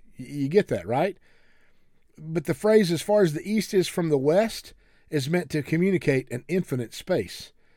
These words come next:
W-, when, when, when Jesus said that, that our sin will be cast away as far as the east is from the west,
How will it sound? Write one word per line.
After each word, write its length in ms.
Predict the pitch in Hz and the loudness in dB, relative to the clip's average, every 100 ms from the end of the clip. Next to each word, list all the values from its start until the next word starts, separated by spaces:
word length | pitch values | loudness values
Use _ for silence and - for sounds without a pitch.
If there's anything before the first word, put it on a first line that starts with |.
| _ _ _ | _ _ _
W-, 220 | 139 143 156 | -12 -8 -4
when, 320 | 160 151 135 | 0 -2 -2
when, 240 | 151 151 - | -4 -4 -6
when 180 | 151 139 | -8 -4
Jesus 300 | 180 180 - | -4 -4 -2
said 180 | 190 160 | -2 -4
that, 300 | 135 131 143 | -8 -12 -14
that 160 | 139 _ _ _ _ - | -14 _ _ _ _ -2
our 140 | 151 | -2
sin 240 | - 196 | 2 2
will 80 | 180 | 2
be 120 | 147 | 0
cast 340 | - 175 180 - | 0 0 0 0
away 180 | 165 151 | 2 2
as 80 | |
far 220 | - 185 165 | 0 0 0
as 80 | |
the 120 | 139 165 | 0 -4
east 220 | 175 180 | -2 0
is 140 | 160 | 0
from 180 | - 165 | 0 -2
the 80 | 131 | 2
west, 420 | 165 185 135 | 6 4 4